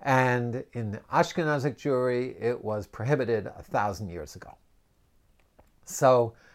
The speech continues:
how do we understand it, it in general? So we have to understand that in the ancient world,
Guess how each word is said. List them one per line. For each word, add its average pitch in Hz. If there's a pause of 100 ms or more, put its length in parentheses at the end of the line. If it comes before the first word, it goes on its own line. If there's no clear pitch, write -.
how 180
do 180
we 160
understand 104
it, -
it 117
in 98
general? 107 (480)
So 165
we 202
have 208
to 226
understand 170
that 120
in 123
the 127
ancient 156
world, 90